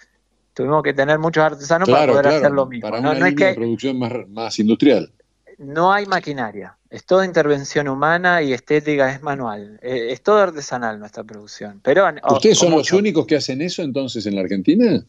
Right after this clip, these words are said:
Speaker 1: No, la verdad que después de que nosotros iniciamos ese camino, eh, por lo general, eh, tenés gente que, que te va siguiendo, ¿no? Porque cuando algo se pone, vamos a decirlo, de moda,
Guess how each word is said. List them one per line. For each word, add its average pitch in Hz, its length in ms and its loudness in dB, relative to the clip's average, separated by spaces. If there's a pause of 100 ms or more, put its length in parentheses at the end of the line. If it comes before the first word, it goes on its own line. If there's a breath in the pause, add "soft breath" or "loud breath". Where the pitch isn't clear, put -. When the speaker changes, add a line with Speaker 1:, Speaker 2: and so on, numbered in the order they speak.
(760)
Speaker 1:
No, 220 340 2
la 196 140 2
verdad 202 260 2
que 196 280 4
después 175 360 0
de 196 120 4
que 165 120 -4
nosotros 165 580 0
iniciamos 165 760 -2
ese 151 220 -4
camino, 180 680 -2 (520 soft breath)
eh, 127 760 -2 (240)
por 131 120 -2
lo 131 80 2
general, 156 640 0
eh, 123 180 -4
tenés 131 300 -6
gente 147 320 0
que, 120 280 0
que - 120 -8
te - 100 -2
va 127 140 2
siguiendo, 127 540 -2
¿no? 156 160 -2
Porque 117 260 -4
cuando 117 280 -2
algo 139 200 0
se 127 160 -8
pone, 131 340 -2
vamos 120 220 -4
a 123 40 -2
decirlo, 131 360 -2
de 117 120 -2
moda, 151 420 0